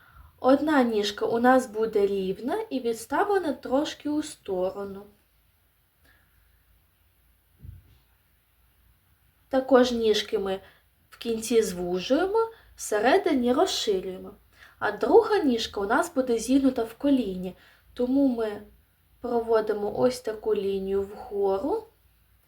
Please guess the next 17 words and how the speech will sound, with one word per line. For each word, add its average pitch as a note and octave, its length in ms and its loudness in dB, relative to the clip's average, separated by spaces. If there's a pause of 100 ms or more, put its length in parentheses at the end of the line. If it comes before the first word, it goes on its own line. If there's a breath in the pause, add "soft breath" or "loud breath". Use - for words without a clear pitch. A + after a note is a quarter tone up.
(500)
і F#4+ 100 -4
тепер C#4+ 560 0 (340)
закругляємо A3+ 1160 -2 (540)
і G4+ 140 4
опускаємо C#4+ 800 2
лінію C#4 420 2
вниз. G#3+ 580 -4 (420 soft breath)
Але A3+ 260 10
не G#3+ 140 2
таку A3 420 0
довгу, B3+ 380 2
як G#3 240 -6
ця, G3 220 -6 (360 soft breath)
а - 140 2
трошки E4 500 -2
вже C4 220 2
коротшу. A#3 760 0